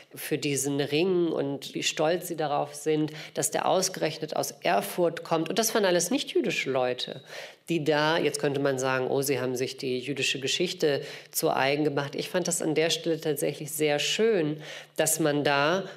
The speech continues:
von diesem jüdischen Ring nicht als dieses Ding von diesen anderen gedacht hat, sondern das ist aus Erfurt,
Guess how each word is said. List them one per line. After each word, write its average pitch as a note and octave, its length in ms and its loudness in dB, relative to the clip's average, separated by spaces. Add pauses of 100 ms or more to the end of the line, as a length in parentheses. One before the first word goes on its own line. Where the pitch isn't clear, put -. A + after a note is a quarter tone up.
von D3+ 220 0
diesem C3+ 280 2
jüdischen D3 600 2
Ring D3 340 4
nicht D#3 360 0
als D3 440 2 (500)
dieses C#3 360 -2
Ding D#3 260 2
von C#3 460 0
diesen C3+ 320 0
anderen E3+ 480 2
gedacht F3 460 0
hat, F3+ 160 0
sondern F3+ 500 2 (380)
das G3 180 0
ist G#3+ 180 4
aus G#3 180 4
Erfurt, B3 600 4